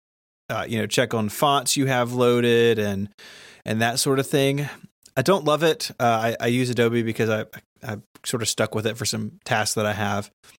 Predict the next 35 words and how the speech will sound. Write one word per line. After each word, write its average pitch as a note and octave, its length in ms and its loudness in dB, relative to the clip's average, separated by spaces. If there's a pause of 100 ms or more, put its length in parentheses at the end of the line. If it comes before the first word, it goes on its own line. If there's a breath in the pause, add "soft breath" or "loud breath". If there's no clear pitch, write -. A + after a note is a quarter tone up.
(380)
Adobe's D#3 380 2
kinda D#3 220 -2
bad C3+ 280 2
about A#2+ 400 2
what A#2 160 2
I A#2+ 80 2
call A#2+ 280 2
notification A#2 580 0
spam. E3+ 480 -2
So, B2+ 160 0
like, A2 180 0
they'll A#2+ 180 2
light B2+ 280 0
that B2+ 180 2
up. B2 280 2 (140)
I C3 60 0
was A#2+ 100 -4
like, D#3+ 80 -2
"Oh, G3+ 100 6
I D#3+ 40 2
have C#3+ 160 -2
an C#3+ 100 -4
app D3+ 200 0
update." A2 320 0
It's G2+ 80 -4
like, A2+ 140 -2
"Well, A#2+ 180 2
no, A2+ 400 2 (440 loud breath)
they A#2+ 120 4
have A2+ 140 0
some A2 200 -2
sort G#2+ 220 0
of, G2+ 160 -8 (520)
you A2+ 100 -2
know, F#2+ 280 -4